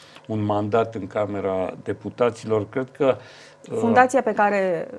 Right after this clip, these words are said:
Speaker 2: a
Speaker 1: Asta vreau să spun. Cred că mișcarea cu adevărat spectaculoasă pe care el ar putea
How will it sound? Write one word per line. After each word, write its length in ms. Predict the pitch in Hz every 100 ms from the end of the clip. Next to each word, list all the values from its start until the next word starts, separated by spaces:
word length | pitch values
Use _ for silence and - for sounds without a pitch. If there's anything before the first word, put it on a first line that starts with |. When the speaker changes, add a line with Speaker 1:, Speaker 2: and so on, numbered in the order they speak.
| - - -
Speaker 2:
a 200 | - -
Speaker 1:
Asta 260 | 85 85 147
vreau 180 | 143
să 180 | - 131
spun. 220 | 113 131
Cred 180 | 120 131
că 120 | 156
mișcarea 600 | 143 139 - - 139 147
cu 120 | 139 131
adevărat 440 | 120 110 113 127
spectaculoasă 920 | - 120 - 120 - 110 117 147 -
pe 200 | 113 120
care 300 | 104 113 104
el 180 | 104 120
ar 140 | 123 107
putea 480 | 104 - 143 139